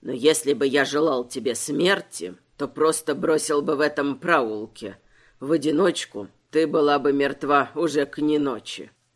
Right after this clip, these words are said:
Мия не двигалась с места. В ее глазах ясно читалось недоверие. "У меня есть чай", вздохнул Меркурио, "и торт".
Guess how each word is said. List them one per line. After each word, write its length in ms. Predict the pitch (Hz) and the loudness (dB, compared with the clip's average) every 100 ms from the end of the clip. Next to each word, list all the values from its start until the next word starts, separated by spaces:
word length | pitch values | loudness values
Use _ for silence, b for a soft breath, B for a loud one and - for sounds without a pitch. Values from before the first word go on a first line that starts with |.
| _ | _
Мия 300 | 330 370 370 | 2 4 6
не 180 | 339 311 | 4 2
двигалась 500 | 240 247 226 233 226 | 0 2 6 6 6
с 140 | - | 0
места. 600 | 226 214 127 - - 87 - _ | -2 -2 -2 -6 -14 -16 -16 _
В 100 | - | -10
ее 280 | 202 214 214 | -4 2 2
глазах 500 | 196 220 226 311 339 | 4 2 4 2 2
ясно 460 | 311 311 339 359 330 | 0 -2 -2 -4 -4
читалось 560 | - 294 240 220 226 | -4 0 2 2 0
недоверие. 840 | 240 240 233 240 156 123 117 110 - _ _ _ _ | -4 -2 2 2 2 0 -2 -6 -12 _ _ _ _
"У 100 | - | -8
меня 520 | 127 135 139 143 147 | -4 -2 -2 -2 0
есть 640 | 147 127 151 - - - - | 0 2 0 0 -8 -16 -10
чай", 580 | - 214 120 104 98 _ _ _ _ - | -4 -2 -2 -4 -10 _ _ _ _ -10
вздохнул 680 | 294 269 294 285 277 294 | -8 0 2 2 -2 0
Меркурио, 720 | 208 180 156 - 135 123 113 101 _ _ _ | 2 4 2 0 -4 -2 -8 -12 _ _ _
"и 240 | - - 175 | -4 2 2
торт". 720 | 180 160 120 101 - _ - | 0 -6 -6 -6 -12 _ -20